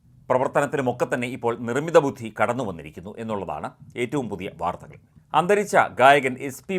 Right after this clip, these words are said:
ബാലസുബ്രഹ്മണ്യത്തിൻ്റെ ശബ്ദം നിർമ്മിത ബുദ്ധിയുടെ സഹായത്തോടെ പുനഃസൃഷ്ടിച്ചതിനെതിരെ വിമർശനവുമായി അദ്ദേഹത്തിൻ്റെ കുടുംബം രംഗത്ത് വന്നു എന്ന വാർത്തയാണ് പുറത്തുവരുന്നത്. തെലുങ്ക് ചിത്രമായ കീഡാക്കോള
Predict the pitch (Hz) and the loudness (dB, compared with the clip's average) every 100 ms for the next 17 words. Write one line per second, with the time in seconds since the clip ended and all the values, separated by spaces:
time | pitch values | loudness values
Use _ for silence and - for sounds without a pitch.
0 | 151 139 135 143 135 131 127 123 120 117 | 6 4 4 -4 -4 -2 -4 -4 -6 -6
1 | - - 104 101 101 _ 113 117 147 151 | -4 -2 -2 -2 -6 _ -6 -4 -2 -2
2 | 135 - 120 123 127 104 123 120 110 107 | -2 -6 -6 -4 -4 0 0 0 -4 -4
3 | 151 _ _ _ 131 139 170 - 135 - | -8 _ _ _ -4 -2 -4 -4 -10 -8
4 | 151 151 127 120 117 117 101 113 120 131 | -6 -6 -4 -4 -2 -4 -4 -4 -4 -4
5 | 127 113 113 - 107 104 104 110 98 - | -6 -4 -4 -4 -6 -6 -8 -8 -8 -6
6 | 113 113 - _ _ - 117 147 151 117 | -6 -4 -8 _ _ -4 -2 -2 -4 -6
7 | 104 104 98 90 92 113 85 95 - 98 | -8 -8 -4 -4 -4 -6 -8 -8 -8 -6
8 | 90 73 73 64 _ _ _ _ _ _ | -8 -12 -16 -20 _ _ _ _ _ _
9 | _ _ _ 156 185 196 196 175 165 156 | _ _ _ 0 0 -2 -6 -2 2 2
10 | 107 - _ _ - 143 160 165 165 127 | 2 -2 _ _ -6 0 6 6 4 0